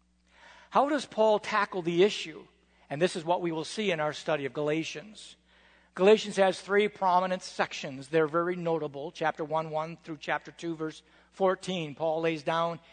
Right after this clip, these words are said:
his authority as to why he can say what he says. He brought the gospel, and that gospel that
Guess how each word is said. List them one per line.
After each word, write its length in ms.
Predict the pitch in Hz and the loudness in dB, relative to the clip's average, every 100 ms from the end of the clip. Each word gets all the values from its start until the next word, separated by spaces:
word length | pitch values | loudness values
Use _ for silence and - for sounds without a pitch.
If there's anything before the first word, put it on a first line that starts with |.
| _ | _
his 120 | 170 | -4
authority 600 | 156 - 208 226 214 160 | -4 0 4 4 4 2
as 160 | 160 156 | -2 -2
to 100 | 165 | -4
why 240 | 160 175 | 0 0
he 80 | 165 | 0
can 180 | 165 147 | -6 -8
say 340 | - 208 202 | -6 -4 -4
what 180 | 180 160 | -4 -6
he 80 | 156 | -6
says. 680 | - 226 190 110 - - - _ _ _ - _ | -6 -6 -6 -10 -16 -20 -20 _ _ _ -20 _
He 100 | 156 | -6
brought 400 | 123 156 208 269 | -2 4 6 4
the 80 | 180 | 0
gospel, 560 | 160 139 135 - 170 | 0 0 -2 -6 -6
and 260 | 226 147 135 | -6 -8 0
that 220 | 180 262 | 0 0
gospel 420 | 196 180 190 175 | 2 2 0 -4
that 160 | 156 143 | -4 -4